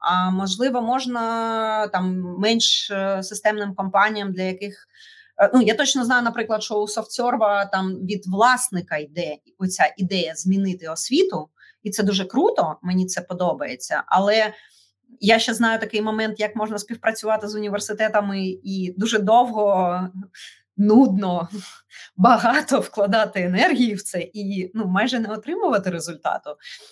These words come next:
І тут я, ну, бачу певні причини, чому саме великі системні компанії, які готові великі гроші вкладати в освіту,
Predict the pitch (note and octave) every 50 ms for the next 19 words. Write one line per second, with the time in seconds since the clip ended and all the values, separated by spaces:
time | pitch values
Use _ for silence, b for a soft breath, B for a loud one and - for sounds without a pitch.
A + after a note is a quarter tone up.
0 | B B - G#3 G#3 F#3+ - D4+ B3+ - G#3 A3+ B3 A#3+ A#3 G3 F#3+ G#3+ G3+ E3
1 | D#3 F3+ F#3 G#3+ G#3+ A#3+ A#3+ - B3 F#3+ - _ A3+ A#3+ C4+ B3 A#3 F3+ - A3
2 | - - - D4 F#4 G#4 E4 - - - G#3 A3 C4 - - - A3+ A3+ A3 A3
3 | G#3 F#3+ F#3+ F#3 E3+ F3 - - - F3+ F3+ G3 G#3 G#3+ G#3+ - F#3+ E3+ E3+ E3+
4 | - - - G3 - - G#3 G3 F#3 F3+ F3 - F3 F3+ F#3 G#3 B3+ E4 D#4 G#3+
5 | F#3+ F#3 F#3 F3+ F3+ F#3+ - G#3+ G#3 G3 F#3+ F#3 F3 F3 - F3 A3 A#3+ E4+ E4
6 | C#4+ A3+ F3 F#3 F3+ F3 - - - D3+ - _ E3+ D#3 D3+ D3 D3+ C#3+ - D#3
7 | D3+ E3 - - - F#3 F#3 F3+ F3+ D3 C#3+ C#3+